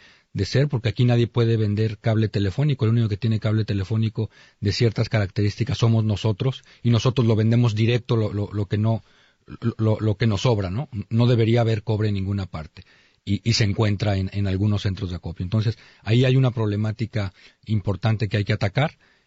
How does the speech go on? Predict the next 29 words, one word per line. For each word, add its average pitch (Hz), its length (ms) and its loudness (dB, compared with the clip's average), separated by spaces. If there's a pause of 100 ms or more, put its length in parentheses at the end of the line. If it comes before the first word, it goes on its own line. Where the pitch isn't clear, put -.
y 113 100 0
bueno, 170 240 2
también 127 280 4
pedir 127 460 0 (320)
a 113 100 -2
la 113 120 2
ciudadanía 113 560 2
su 117 140 -2
cooperación. 90 640 -4 (760)
Como 101 260 0
sabes, 123 560 0
eh, 98 460 0 (1080)
eh, 95 240 -6 (160)
tenemos 120 360 4
un 123 100 4
teléfono 120 460 2
que 98 260 -4
lo 104 140 -4
quisiera 113 320 2
dar 110 160 2
aquí 107 160 -2
al 104 140 2
aire, 110 240 -2
que 120 80 -2
es - 80 -4
el 107 80 0
siete 120 300 0
ocho 113 200 2
siete, 120 460 0